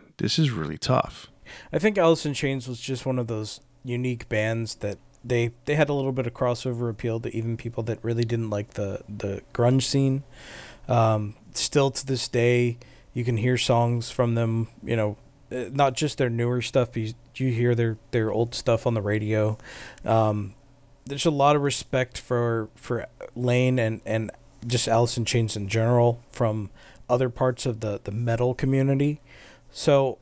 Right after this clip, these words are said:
Speaker 2: I, I, I've come to really enjoy their music. Um, I didn't really listen to 'em when I was a kid, but as I got older, I got more into them. And, um, I, <laughs> surprisingly, last year, they were my most listened to band,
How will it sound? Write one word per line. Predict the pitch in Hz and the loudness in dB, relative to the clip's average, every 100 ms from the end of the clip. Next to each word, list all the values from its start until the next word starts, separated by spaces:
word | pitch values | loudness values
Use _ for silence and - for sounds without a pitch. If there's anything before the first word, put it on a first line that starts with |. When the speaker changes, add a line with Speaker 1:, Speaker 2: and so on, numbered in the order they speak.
| - | 0
Speaker 2:
I, | 151 160 - | 2 2 0
I, | 147 185 160 - _ _ - - | 2 2 0 -10 _ _ -14 -2
I've | 135 175 - | 2 2 2
come | 165 147 | 0 0
to | 131 131 | -2 -6
really | 104 131 127 131 | -2 0 2 0
enjoy | 120 120 120 117 | 0 -2 -2 -2
their | 117 | -2
music. | 113 120 120 143 147 - - - | -4 -2 -2 -2 -4 -6 -20 -6
Um, | 110 110 107 101 - | -4 -2 -4 -4 0
I | 127 | 2
didn't | 127 135 135 117 | 2 2 0 0
really | 123 131 127 | 0 2 4
listen | 127 - 131 | 2 2 0
to | 123 | 2
'em | 123 120 | 2 4
when | 113 | 2
I | |
was | 110 107 | 2 0
a | 107 | -2
kid, | - 120 147 | 2 2 2
but | 135 110 - - - - | 0 -2 -4 -18 -20 -6
as | - 131 135 | 2 2 4
I | 127 | 0
got | 113 107 | 0 -2
older, | - 110 123 127 | -2 -2 0 2
I | 120 | 2
got | 120 113 | 2 0
more | 117 120 120 | 0 0 0
into | 120 127 | 0 0
them. | 139 147 151 117 | 0 -2 -4 -8
And, | 110 107 107 101 98 - - - - | -6 -2 -2 -4 -10 -14 -20 -20 -8
um, | - 104 101 101 98 113 - - - - | 0 2 2 0 -4 -8 -16 -20 -20 -12
I, | 104 113 120 - 135 - - | -4 -2 0 0 -2 -6 -6
<laughs> | |
surprisingly, | - 127 - 113 113 135 131 131 | -4 -2 0 2 4 4 4 4
last | 127 120 131 - | 4 4 4 0
year, | 123 135 | 2 4
they | 123 123 | 4 4
were | 127 | 4
my | 123 120 | 2 2
most | 127 123 123 - | 4 2 2 2
listened | 127 - 131 | 2 2 2
to | 123 127 | 2 2
band, | 117 107 120 90 | 2 2 0 -2